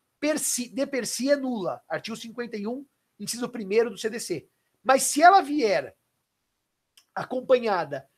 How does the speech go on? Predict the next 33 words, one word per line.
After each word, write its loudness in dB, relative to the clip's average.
de -8
uma -8
informação 0
do -4
consumidor -4
de -14
que 0
há 12
objetos 2
de -12
valor 2
e -10
quais -4
são, 4
a 0
cláusula, 2
eh, -8
a, -10
se -2
ela, 4
se -4
houver 6
essa 2
observação -4
do -10
consumidor, -2
o -14
estacionamento -4
pagará 6
se -8
os -6
bens -2
sumirem. -10